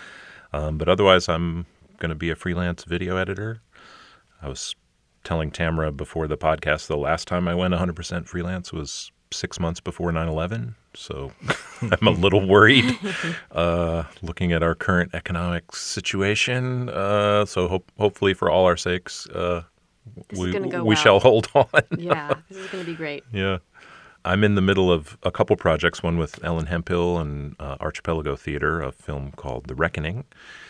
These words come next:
Speaker 1: um, that Tamara is in and one, one of the stars of. Um, so we're, we're, we,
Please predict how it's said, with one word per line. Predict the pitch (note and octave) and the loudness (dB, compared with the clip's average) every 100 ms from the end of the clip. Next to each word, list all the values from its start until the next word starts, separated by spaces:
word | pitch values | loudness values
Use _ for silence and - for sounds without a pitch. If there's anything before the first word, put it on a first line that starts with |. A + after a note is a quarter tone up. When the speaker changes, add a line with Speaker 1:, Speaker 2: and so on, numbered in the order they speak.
| - - - | -20 -20 -10
Speaker 1:
um, | C#2 B1+ B1+ C2 | -8 -8 -10 -12
that | B1 - | -14 -14
Tamara | - C#2 C#2+ D2+ | -14 -12 -12 -12
is | - - - | -16 -20 -8
in | F2+ D2+ A2 F3 - - - | -6 -4 -6 -6 -10 -14 -10
and | D#2+ D2 | -10 -10
one, | D#2 - | -14 -14
one | D#2+ | -12
of | D#2+ | -10
the | D#2+ | -8
stars | - E2 D2 D2 | -2 -2 -2 -2
of. | C#2+ D#2+ B2+ - - - - - - - | -4 -6 -10 -18 -20 -20 -20 -20 -20 -2
Um, | E2 D#2+ D#2+ D#2 D#2 | 4 4 4 2 -2
so | - E2 | 0 -2
we're, | C#2+ D2 D2 C#2 _ _ | 0 0 -2 -4 _ _
we're, | - C2+ B1+ C#3 E3 F#3 - _ _ _ _ _ _ | -12 -12 -12 -18 -20 -20 -20 _ _ _ _ _ _
we, | A2+ | -6